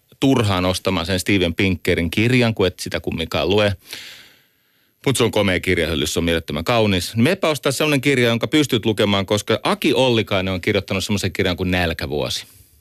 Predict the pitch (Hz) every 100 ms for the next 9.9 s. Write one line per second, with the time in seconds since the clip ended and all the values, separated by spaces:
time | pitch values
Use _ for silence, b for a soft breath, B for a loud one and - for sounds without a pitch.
0 | b b - _ - - 107 107 139 113
1 | 110 98 85 82 - - - - _ _
2 | _ _ _ B B B B B B B
3 | B B - 139 131 120 - 113 117 127
4 | 110 90 95 92 92 87 B B B B
5 | B B B B B 104 98 101 - 110
6 | 104 85 80 80 82 80 76 - 78 87
7 | 85 73 - 65 65 71 73 - b b
8 | b b b 90 85 76 - 50 52 52
9 | - 69 - - 90 85 - 98